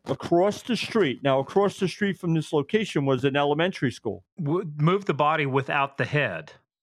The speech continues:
Speaker 1: Correct. They just wanted it out of the drug spot.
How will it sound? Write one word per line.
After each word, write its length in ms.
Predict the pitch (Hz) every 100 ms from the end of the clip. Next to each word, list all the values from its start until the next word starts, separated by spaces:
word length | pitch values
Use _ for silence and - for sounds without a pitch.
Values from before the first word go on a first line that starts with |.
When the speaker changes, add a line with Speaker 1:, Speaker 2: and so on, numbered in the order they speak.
| _
Speaker 1:
Correct. 340 | 180 170 107 - - - _ _
They 100 | 175
just 180 | 180 180
wanted 280 | 185 190 170
it 60 | 165
out 180 | 160 156
of 80 |
the 80 | 143
drug 260 | 131 147 139
spot. 300 | - 92